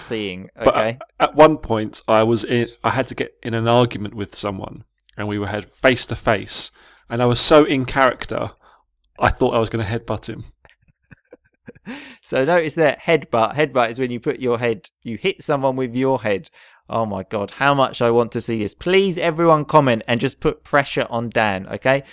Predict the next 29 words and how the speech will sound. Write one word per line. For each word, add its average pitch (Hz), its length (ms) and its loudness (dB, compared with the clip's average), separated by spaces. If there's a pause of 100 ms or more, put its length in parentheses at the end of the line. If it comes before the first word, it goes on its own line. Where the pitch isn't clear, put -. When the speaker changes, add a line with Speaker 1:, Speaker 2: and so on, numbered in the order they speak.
(180)
Speaker 1:
He's 147 180 0
not 175 160 2
a - 40 -2
very 151 180 6
strong 135 380 0
person, 120 480 0
so 123 180 0
he 135 100 -2
will 156 240 0
give 131 280 -4
in 113 360 0
to 120 120 -8
the 104 100 -10
pressure 110 420 -6 (100)
after 110 420 -4
a 104 120 0
while. 101 360 -2
So 113 200 -4
everyone, 135 480 0
please 120 520 -8 (120)
comment. 104 440 -6 (480)
Um, 143 400 2
anyway, 156 300 0
the 160 100 -2
next 190 320 -4
one 139 180 2
is 151 260 -6
to 151 220 -4
have 185 320 -4